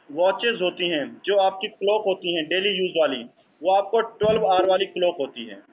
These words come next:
ठीक है, but हम जानते हैं कि हमारे जो days में होते हैं, पूरे whole days में ट्वेंटी फ़ोर आवर्स होते हैं, इसलिए हम क्या कह सकते हैं कि वो जो ट्वेल्व आवर वाली clock होती है, वो time को दो part में divide करती है। उस टू parts को हम बोलते हैं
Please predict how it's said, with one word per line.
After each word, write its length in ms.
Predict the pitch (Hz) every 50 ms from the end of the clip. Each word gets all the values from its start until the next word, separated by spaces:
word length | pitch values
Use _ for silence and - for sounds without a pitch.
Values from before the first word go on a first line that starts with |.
| _ _ _ _ _ _ _ _ _ _ -
ठीक 160 | 175 185 214
है, 280 | 220 190 151 147 - _
but 440 | _ _ _ _ - 190 196 202 214
हम 120 | 214 202
जानते 360 | 160 175 175 175 175 - 214
हैं 400 | 214 190 180 185 214 233 - _ _ _ _ - -
कि 60 | 190
हमारे 340 | 185 175 175 175 175 202 208
जो 120 | 196 220
days 400 | 202 170 143 165 180 196 202 196
में 80 | 190 190
होते 180 | 185 180 185 190
हैं, 120 | 180 -
पूरे 200 | 190 196 202 202
whole 240 | 185 175 190 196 190
days 220 | 185 180 180 170
में 120 | 190 202 196
ट्वेंटी 280 | - 185 180 180 185
फ़ोर 220 | 185 - 190 196 180
आवर्स 240 | 165 165 151 -
होते 200 | 143 135 131 127
हैं, 200 | 117 107 101 - _ _ _ _ _ _ _ _ _ _ _ -
इसलिए 220 | 156 - 202 208
हम 100 | 208 208
क्या 120 | 202 220 214
कह 100 | 214 208 196
सकते 200 | 190 - - 185
हैं 340 | 180 190 208 233 233 - - _ _ _ _ -
कि 80 | - 202
वो 120 | 208 214
जो 100 | 220 226
ट्वेल्व 400 | 220 220 - 208 214 220 - 202
आवर 100 | 202 202
वाली 220 | 196 190 196 - -
clock 320 | - - 190 202 208 202 175
होती 220 | 165 156 156 151
है, 360 | 143 139 127 117 120 - _ _ _ _ _ _ _ _ - 165
वो 80 | 190
time 360 | 190 - 196 175 175 185 185
को 420 | 180 185 208 233 240 240 - - - _ _
दो 300 | - 175 202 226 226 -
part 240 | - 196 185 190 185 190 202
में 140 | 208 180
divide 380 | 160 165 165 160 165 170 160 -
करती 320 | 156 147 143 - - 127
है। 240 | 117 117 101 95 - - _ _ -
उस 100 | 185 185
टू 400 | 185 - - _ - 226 240 240
parts 360 | 240 233 202 185 185 180 -
को 100 | - 196
हम 140 | 185 180 175
बोलते 280 | 165 170 165 160 170 170
हैं 340 | 170 175 185 214 233 233